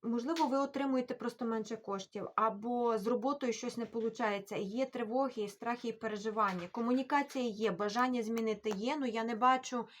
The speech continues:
щоб воно мінялося. Тут колесо фортуни, воно перекривається страхами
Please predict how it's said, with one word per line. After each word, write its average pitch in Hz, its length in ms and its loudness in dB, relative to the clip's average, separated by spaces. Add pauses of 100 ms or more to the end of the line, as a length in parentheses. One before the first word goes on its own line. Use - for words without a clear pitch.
(100)
щоб 247 260 -4
воно 233 420 0
мінялося. 233 640 -2
Тут 240 200 -8
колесо 254 420 0
фортуни, 294 460 -2
воно 226 280 -2
перекривається 247 840 0
страхами 254 680 0